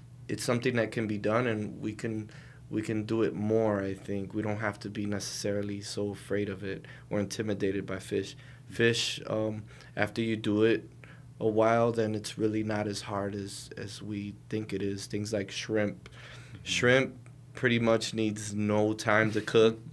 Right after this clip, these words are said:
Speaker 2: <laughs>
Speaker 1: You put it towards the end, and it goes from that gray to the pink, and that's pretty much it. It's
Speaker 2: Mm.
Speaker 1: done. You know, you do that towards the end. It's, like, five minutes. Um,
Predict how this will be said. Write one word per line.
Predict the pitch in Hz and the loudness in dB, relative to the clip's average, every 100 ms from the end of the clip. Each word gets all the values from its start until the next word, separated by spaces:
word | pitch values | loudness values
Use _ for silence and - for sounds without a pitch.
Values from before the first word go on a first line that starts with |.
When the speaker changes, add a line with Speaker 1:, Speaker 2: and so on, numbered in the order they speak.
| 110 | -12
Speaker 2:
<laughs> | - 113 113 | -10 -8 0
Speaker 1:
You | 117 | 0
put | 120 127 | 4 6
it | 113 | 6
towards | 113 117 113 113 107 | 4 4 4 0 -4
the | 107 98 | 2 4
end, | 107 117 123 120 - - - - | 6 4 2 -2 -16 -18 -16 -6
and | 104 | 0
it | 104 | 0
goes | 101 101 101 | 2 2 2
from | - 113 | 2 4
that | 107 95 - | 4 4 2
gray | 107 104 110 | 4 6 6
to | 107 - | 4 -2
the | 98 101 | -2 -2
pink, | - 113 120 120 - | 0 2 2 -4 -6
and | 101 | 0
that's | 104 98 | 0 0
pretty | - 104 | 0 0
much | 104 104 - 101 | 2 0 0 -2
it. | - - - | -2 -4 -8
It's | 98 85 | -8 -8
Speaker 2:
Mm. | - | 0
Speaker 1:
done. | 110 110 101 95 - - - - | 2 4 0 -4 -12 -18 -20 -8
You | 110 110 | -2 2
know, | 107 | 2
you | 110 | 0
do | 110 117 | 0 2
that | 117 110 101 - | 6 6 6 0
towards | 113 107 104 | 2 2 0
the | 104 87 | 0 2
end. | 107 | 2
It's, | 101 - | 0 -2
like, | 107 104 - | 0 0 -2
five | 107 110 104 | 2 2 2
minutes. | 110 104 - - - - - - - - - - - | 0 0 -4 -8 -8 -10 -12 -20 -20 -18 -18 -16 -6
Um, | 107 110 107 101 101 | -2 0 0 -2 -6